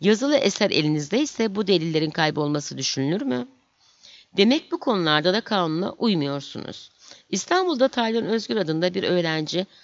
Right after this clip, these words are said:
polisin gözü önünde öldürüldü. Katil ya, ya polistir ya da görevli polisler görevlerini ihmal ederek katili yakalamamışlardır. Her iki durumda da sizin harekete geçip dava açmanız gerekmez mi?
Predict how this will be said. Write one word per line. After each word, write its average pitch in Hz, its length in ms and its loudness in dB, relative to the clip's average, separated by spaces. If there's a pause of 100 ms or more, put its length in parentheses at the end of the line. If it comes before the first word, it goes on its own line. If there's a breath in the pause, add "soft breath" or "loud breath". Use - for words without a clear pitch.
(180 soft breath)
polisin 240 420 -2
gözü 214 260 0
önünde 156 360 0
öldürüldü. 135 680 -4 (360 loud breath)
Katil 196 400 2
ya, 214 120 2 (160)
ya 202 120 0
polistir 185 500 -2
ya 170 140 2
da 175 60 0
görevli 147 380 -2
polisler 151 520 -2
görevlerini 151 560 -2
ihmal 175 400 -2
ederek 139 360 -2 (400 loud breath)
katili 165 440 2
yakalamamışlardır. 135 1120 -2 (420 loud breath)
Her 370 180 2
iki 240 300 0
durumda 139 400 2
da 160 120 0
sizin 185 320 0
harekete 170 400 0
geçip 175 420 -4
dava 160 300 4
açmanız 151 440 -2
gerekmez 139 640 -2
mi? 110 140 -6